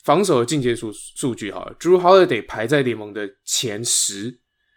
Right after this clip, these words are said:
前十趴，然后 Bledsoe 只有前五十，然后不管是 traditional stats 也好，就是这些传统的数据，Drew Holiday 的抄截跟火锅都比 Bledsoe 多，他的抄截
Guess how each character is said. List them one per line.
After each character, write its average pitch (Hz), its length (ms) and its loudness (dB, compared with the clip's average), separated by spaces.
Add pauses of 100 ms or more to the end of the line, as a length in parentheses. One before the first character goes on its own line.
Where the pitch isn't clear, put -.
前 131 300 0
十 113 300 0
趴， 104 380 -2
然 117 120 -2
后 151 300 4
Bledsoe 156 460 4 (260)
只 143 120 0
有 139 80 4
前 127 240 -2
五 117 240 -6
十， - 400 -6 (440)
然 135 140 2
后 175 400 6 (100)
不 247 100 0
管 147 180 6
是 - 320 -2 (120)
traditional 170 520 0
stats 170 360 0
也 104 80 -6
好， 101 200 -8
就 139 120 -6
是 143 200 -4
这 - 180 -6
些 190 80 6
传 147 300 -2
统 131 140 -6
的 98 80 -10
数 120 220 -4
据， 110 200 -12 (120)
Drew 180 220 2
Holiday 170 460 2 (640)
的 123 100 0
抄 180 340 4
截 104 340 -6 (440)
跟 175 140 2
火 110 280 2
锅 131 440 0 (120)
都 170 180 8
比 143 200 0
Bledsoe 120 440 -2
多， 104 340 -8 (180)
他 175 100 4
的 180 80 6
抄 170 240 2
截 107 280 -2